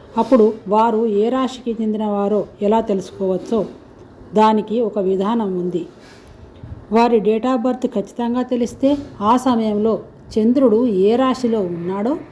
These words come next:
అదే వారి జన్మరాశి. మరి తెలియనప్పుడు వారి పేరును బట్టి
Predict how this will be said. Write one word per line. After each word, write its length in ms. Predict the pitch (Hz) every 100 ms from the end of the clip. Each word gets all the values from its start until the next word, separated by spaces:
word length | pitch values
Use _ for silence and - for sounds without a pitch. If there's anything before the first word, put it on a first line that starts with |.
| - - - 190
అదే 320 | 220 285 262
వారి 420 | 233 196 226 214 - 190
జన్మరాశి. 640 | 208 202 190 180 175 - - - - - - -
మరి 300 | 214 220 220 - - -
తెలియనప్పుడు 680 | 196 214 240 247 277 302 370 - - - - - - 185
వారి 320 | 226 254 262
పేరును 420 | - 208 240 285
బట్టి 440 | 208 196 202 220